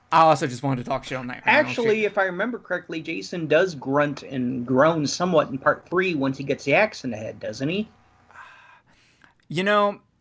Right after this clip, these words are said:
Speaker 1: I would have a better opinion of that, but I just fucking hate that movie, so
Speaker 2: <laughs>
Speaker 1: I, I really don't like that. That is, like, one of my least, like, besides Nine, like, 'cause Nine is,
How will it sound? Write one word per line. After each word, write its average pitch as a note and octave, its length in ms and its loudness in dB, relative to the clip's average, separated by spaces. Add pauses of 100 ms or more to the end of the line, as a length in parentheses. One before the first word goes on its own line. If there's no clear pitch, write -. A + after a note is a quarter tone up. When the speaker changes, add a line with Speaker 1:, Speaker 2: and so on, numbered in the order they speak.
(180)
Speaker 1:
I F3+ 160 8
would F#3 320 2
have E3+ 280 2
a D#3+ 80 0
better D3+ 320 2
opinion D#3 440 -6
of D3 100 -8
that, D3+ 280 0
but C3 240 -4
I C3 180 0
just C#3 180 -8
fucking B2+ 260 -6
hate C3 200 -10
that C#3 180 -2
movie, C#3+ 360 -6 (120)
so G3+ 560 2
Speaker 2:
<laughs> - 80 -6
Speaker 1:
I, F#3 1040 0 (800)
I A#3+ 120 8
really G3 360 8
don't E3 300 6
like D#3 220 6
that. E3 120 2
That D#3 160 2
is, D3 100 -2
like, D3+ 200 2
one D#3+ 100 0
of D#3 60 -4
my C#3+ 120 0
least, C#3+ 520 -2
like, D#3 240 0 (1080)
besides G3 720 4
Nine, E3 800 0 (1120)
like, D#3+ 240 0
'cause D#3+ 160 0
Nine E3 400 0
is, B2+ 280 -4